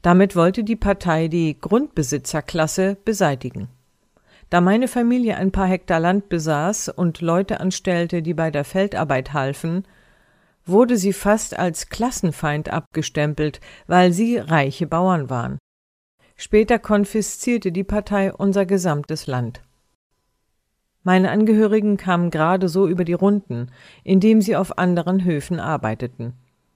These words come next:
Die Grabstellen meiner Familie wurden an Bauern aus einem anderen Dorf übergeben,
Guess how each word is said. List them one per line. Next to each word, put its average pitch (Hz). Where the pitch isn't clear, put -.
Die 156
Grabstellen 151
meiner 165
Familie 190
wurden 175
an 151
Bauern 175
aus 143
einem 175
anderen 170
Dorf 202
übergeben, 139